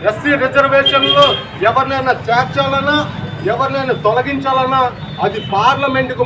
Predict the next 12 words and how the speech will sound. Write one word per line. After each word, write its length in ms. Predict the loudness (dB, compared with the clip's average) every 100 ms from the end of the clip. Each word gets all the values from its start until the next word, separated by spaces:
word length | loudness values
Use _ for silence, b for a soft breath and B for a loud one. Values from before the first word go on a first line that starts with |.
| 0
మాత్రమే 440 | -2 0 -2 0 0
హక్కు 260 | 0 -2 0 0
ఉంది 180 | 2 2
అని 120 | 0 -4
చెప్పి. 240 | -6 -6 -8 -8 -8 -6 0
పార్లమెంటు 600 | 4 4 2 -2 -2 0 0
అంటే 200 | 2 0 -2 0
కేంద్ర 300 | 0 0 -2 -2
ప్రభుత్వం 380 | -2 0 0 2 4
కాదు, 220 | 4 0 -4 -10 -2
పార్లమెంట్ 500 | 2 2 0 -2 -2 -2
అంటే 180 | 0